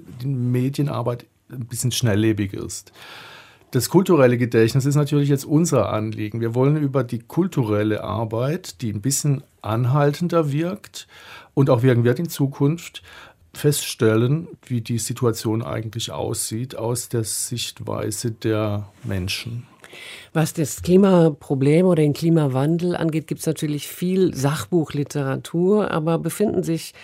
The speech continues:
Speaker 2: Autoren, die sich mit dem menschengemachten Klimawandel literarisch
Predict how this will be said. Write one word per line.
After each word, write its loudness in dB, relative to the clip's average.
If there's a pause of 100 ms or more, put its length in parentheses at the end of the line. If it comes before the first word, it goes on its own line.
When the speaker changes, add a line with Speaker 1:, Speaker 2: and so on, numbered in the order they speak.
(480)
Speaker 2:
Autoren, 2
die 2
sich 0
mit 4
dem 6
menschengemachten 4
Klimawandel 0
literarisch -2